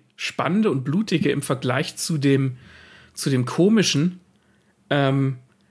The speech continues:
das musst du erst mal so hinkriegen. Und ganz ehrlich, das einzig-, der einzige Manga, der das schafft, oder die einzigen beiden, die mir spontan einscha-, äh, einfallen, die das schaffen, dieses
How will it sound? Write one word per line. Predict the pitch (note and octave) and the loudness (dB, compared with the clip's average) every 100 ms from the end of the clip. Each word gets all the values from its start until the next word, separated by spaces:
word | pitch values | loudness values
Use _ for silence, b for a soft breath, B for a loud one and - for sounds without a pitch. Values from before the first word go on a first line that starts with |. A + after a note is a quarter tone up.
| _ _ | _ _
das | - C3+ | -2 4
musst | F3 F3+ | 4 4
du | |
erst | - C3+ - | 0 0 0
mal | C3 | 2
so | A2+ | 2
hinkriegen. | B2 E4 - C3+ A2+ A#2+ - b b b | 2 0 0 0 0 -4 -10 b b b
Und | D3+ | -2
ganz | C3+ D#3 | 0 0
ehrlich, | D#3 E3+ F#3 | -2 -2 0
das | C3+ | -2
einzig-, | - C#3+ G3 A3 | -2 -4 -4 -4
der | E3 A#2 | -2 -2
einzige | F#3+ - F#3+ | -4 -2 -2
Manga, | D3+ C#3 F#3+ | 0 0 0
der | D#3+ C#3 | 0 0
das | D#3+ - - - | 0 -2 -8 -10
schafft, | - - - - - | -6 -4 -4 -6 -6
oder | D3 C3+ | -2 -2
die | B2 - | -4 -8
einzigen | - D3+ F3 C#3+ | -4 -2 -2 -2
beiden, | C3 D#3 | 0 0
die | E3 | -2
mir | D3+ | -4
spontan | - B2+ D3 D#3 | -4 -4 -4 -6
einscha-, | C#3 F3 F3 - - - | -4 -2 -2 -4 -4 -6
äh, | |
einfallen, | - C#3+ D3+ - E3+ | -4 -2 -2 -2 -2
die | D3 | 0
das | C#3 | 0
schaffen, | C3 - - F#3 | 0 -2 -2 -2
dieses | E3 D3+ D3 | -2 -4 -6